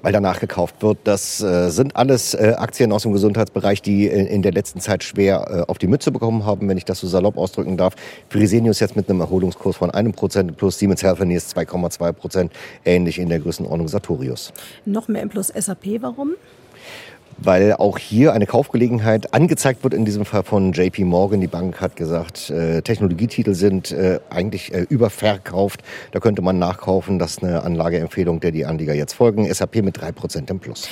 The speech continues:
Speaker 2: Alles nichts im Vergleich zum Kurssprung bei Uniper, Gasimporteur, bei dem jüngst der Start einstieg und der auch noch abstieg aus dem M dax in den S dax heute mit einem Riesenkurssprung.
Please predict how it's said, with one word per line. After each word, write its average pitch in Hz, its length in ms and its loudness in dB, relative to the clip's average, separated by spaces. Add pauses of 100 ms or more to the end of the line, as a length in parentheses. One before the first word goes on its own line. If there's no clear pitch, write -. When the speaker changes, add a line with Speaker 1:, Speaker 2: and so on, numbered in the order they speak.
(260)
Speaker 2:
Alles 247 240 -4
nichts 294 200 -2
im 262 60 -6
Vergleich 208 300 -4
zum 208 160 -10
Kurssprung 208 460 -6
bei 185 120 -4
Uniper, 226 480 0
Gasimporteur, 196 800 -4
bei 185 120 -2
dem 196 180 -2
jüngst 208 280 -2
der 151 80 -4
Start - 320 -10
einstieg 202 420 -6
und 180 120 -2
der 196 120 -6
auch 175 100 -14
noch 190 240 -6
abstieg - 460 -4
aus 226 180 -2
dem 208 160 -6
M 214 200 -4
dax 190 220 -6
in 185 100 -6
den 190 160 -10
S - 180 -10
dax - 240 -8
heute 185 220 -6
mit 185 140 -8
einem 185 220 -2
Riesenkurssprung. 202 800 -6